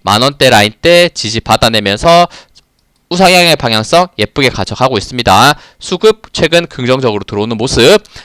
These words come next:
그리고 현대 일렉트릭 말해 뭐해죠. 다시 한번 신고가의 영역으로서 전력 관련주 대장주의 역할 제대로 해주고 있습니다. 최근 수급 좋게 들어오면서 어느덧 오십만 원대까지 가까워지는 모습 보여주고 있습니다.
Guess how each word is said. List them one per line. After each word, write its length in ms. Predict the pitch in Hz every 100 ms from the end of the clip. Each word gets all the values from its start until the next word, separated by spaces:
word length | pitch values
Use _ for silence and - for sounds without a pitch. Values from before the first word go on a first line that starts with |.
| _
그리고 220 | 156 160
현대 300 | 160 220 214
일렉트릭 600 | 190 147 - 160 185 165 117
말해 220 | 113 143
뭐해죠. 460 | 139 127 123 135 151 - _
다시 260 | 180 214 208
한번 260 | 131 123
신고가의 540 | 113 - 139 - 143 113
영역으로서 640 | 113 117 107 104 - 160 - - _
전력 340 | 127 123 160 -
관련주 480 | 117 110 101 110 - _ -
대장주의 500 | 117 147 131 123 104
역할 380 | - 170 170
제대로 360 | - 107 120 117
해주고 360 | 117 117 156 107
있습니다. 500 | - 107 107 117 -
최근 260 | - 135 139
수급 360 | - 160 160 _ _
좋게 240 | - 131 151
들어오면서 640 | 120 127 123 110 156 156 - - -
어느덧 440 | 175 185 190 -
오십만 400 | - 113 175 151
원대까지 720 | 131 117 120 110 107 151 170 175 - - -
가까워지는 580 | - - 139 135 127 120
모습 400 | 107 - 156 -
보여주고 400 | - 98 143 120
있습니다. 640 | 101 113 127 101 113 170